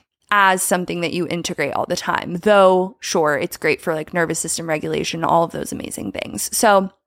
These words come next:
anyways, I get into this program and I feel like my biggest takeaways are and have been around diet, supplementing,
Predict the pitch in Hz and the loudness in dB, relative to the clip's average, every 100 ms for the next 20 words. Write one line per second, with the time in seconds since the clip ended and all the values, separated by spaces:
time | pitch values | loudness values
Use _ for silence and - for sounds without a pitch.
0 | - 190 156 156 - - - - - - | -2 0 0 0 -2 -8 -14 -14 -4 -2
1 | 233 190 254 269 277 269 269 247 240 226 | 0 2 2 4 4 4 4 6 4 4
2 | 220 208 - 180 175 170 170 - 190 185 | 2 0 -2 0 0 0 -2 0 0 0
3 | 185 - 202 196 220 247 269 233 208 220 | -2 -2 -4 0 0 2 4 4 4 2
4 | - 196 180 170 165 175 - _ 185 170 | 0 -2 0 -2 -2 -4 -8 _ 2 6
5 | 165 170 170 - - _ 190 185 - 170 | 6 4 -2 -14 -20 _ -2 0 0 -2
6 | 165 185 170 170 180 175 165 170 170 180 | -2 -2 -2 0 2 4 2 0 -4 -8
7 | - 175 175 214 403 - _ _ _ _ | -2 2 4 6 4 2 _ _ _ _
8 | _ _ _ _ - - 202 - 185 175 | _ _ _ _ -6 2 2 2 0 0
9 | 170 175 - 185 180 214 302 | -2 -4 -6 -4 0 0 0